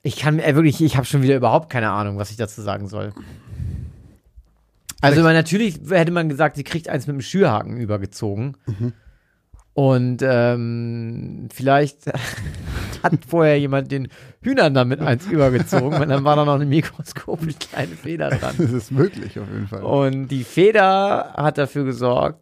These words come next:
Speaker 1: dass die, ähm, das ist kein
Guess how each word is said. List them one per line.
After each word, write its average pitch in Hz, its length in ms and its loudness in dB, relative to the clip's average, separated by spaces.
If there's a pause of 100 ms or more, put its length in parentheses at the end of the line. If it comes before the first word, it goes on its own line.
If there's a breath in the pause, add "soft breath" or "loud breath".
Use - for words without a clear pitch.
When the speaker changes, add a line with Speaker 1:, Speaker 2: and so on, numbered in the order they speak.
Speaker 1:
dass - 680 -4 (720)
die, 131 840 0
ähm, 127 600 -2 (140)
das - 240 0
ist - 180 -10
kein 151 100 -6